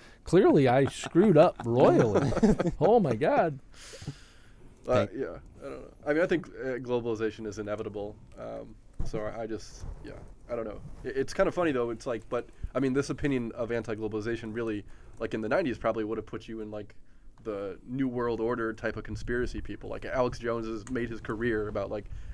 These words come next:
Speaker 3: anti-globalization, and
Speaker 1: Yeah.
Speaker 3: he ties it in with some really crazy conspiracy theories about,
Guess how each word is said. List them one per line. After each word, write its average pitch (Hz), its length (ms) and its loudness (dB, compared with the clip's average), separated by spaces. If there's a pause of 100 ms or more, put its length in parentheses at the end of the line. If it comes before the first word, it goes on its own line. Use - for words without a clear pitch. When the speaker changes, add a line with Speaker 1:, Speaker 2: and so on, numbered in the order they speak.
Speaker 3:
anti-globalization, 101 1120 -4 (180)
and - 180 -2 (380)
Speaker 1:
Yeah. 131 100 -2
Speaker 3:
he - 60 -2
ties 107 240 -4
it 104 60 -6
in 101 80 -6
with 98 100 -12
some 101 200 -10
really 104 240 -4
crazy 101 260 -10
conspiracy 113 420 -6
theories 101 300 -10
about, 98 240 -10